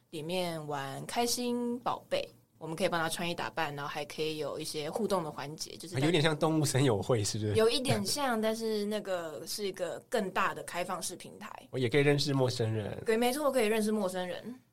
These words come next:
Speaker 1: 那个时候里面有一个游戏叫做你画我猜，然后下面好像有五到六个椅子，就是你只要进去排队，你就可以坐在那椅子上。跟我当时还不认识的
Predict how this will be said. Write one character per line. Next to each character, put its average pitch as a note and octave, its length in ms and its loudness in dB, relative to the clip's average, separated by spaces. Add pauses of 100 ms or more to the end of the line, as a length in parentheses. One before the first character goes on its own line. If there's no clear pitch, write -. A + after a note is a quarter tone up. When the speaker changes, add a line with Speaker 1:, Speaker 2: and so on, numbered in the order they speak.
(140)
Speaker 1:
那 D4+ 60 -10
个 C4 80 0
时 A3+ 180 0
候 G#3 680 2
里 F3+ 100 -12
面 G#3 180 -2
有 E3+ 160 2
一 D#3+ 120 -2
个 D#3+ 160 -4
游 D#3 160 -4
戏 G#3 240 -2
叫 F3+ 120 0
做 F#3 160 -2
你 D#3 160 -6
画 G3 240 -2
我 - 200 -6
猜， C#3+ 340 -8 (280)
然 D#3 120 -16
后 F3 100 -6
下 G#3 200 -4
面 G3+ 100 -2
好 D3+ 60 -4
像 A#3 160 -4
有 F3 220 0
五 E3 240 -8
到 G3+ 200 0
六 G#3 220 0
个 D#3+ 120 -6
椅 - 240 -14
子， - 120 -20 (480)
就 F3 80 -12
是 F#3 100 -4
你 F3+ 80 -2
只 F3 80 -2
要 D#3+ 60 0
进 G3 160 -4
去 G3+ 100 -6
排 C#3+ 240 -8
队， - 260 -2 (200)
你 - 40 -20
就 F#3 120 -4
可 - 100 -10
以 - 60 -6
坐 E3+ 180 -4
在 E3 80 -2
那 D#3+ 180 -6
椅 - 60 -12
子 - 180 -18
上。 - 300 -14
跟 F#3 380 0
我 A#2 440 -4 (600)
当 A3 200 4
时 G3 220 0
还 E3 160 -4
不 D#3+ 140 -8
认 E3+ 200 -2
识 E3 260 -2
的 F#2 300 -8